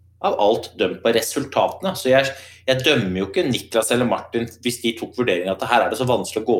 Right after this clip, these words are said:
fra at det er bedre å spare krefter og håpe at det er pigg på slutten, enn å prøve å gå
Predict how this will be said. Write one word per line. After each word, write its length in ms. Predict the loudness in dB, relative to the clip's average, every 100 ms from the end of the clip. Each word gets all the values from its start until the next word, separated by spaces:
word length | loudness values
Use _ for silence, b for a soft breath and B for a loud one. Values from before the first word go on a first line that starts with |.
| 0
fra 80 | -2
at 100 | 0
det 60 |
er 100 | 0 0
bedre 180 | 0
å 20 | -4
spare 440 | 0 0 2 0
krefter 300 | -2 0 -2
og 80 | 2
håpe 300 | 2 2 -2
at 100 | 0
det 60 | 0
er 80 | 2
pigg 160 | -6 -4
på 80 | -6
slutten, 320 | -6 -6 -10 b b b b 2
enn 140 | 4
å 80 | 4
prøve 400 | 4 4 6 4
å 60 |
gå 80 | 4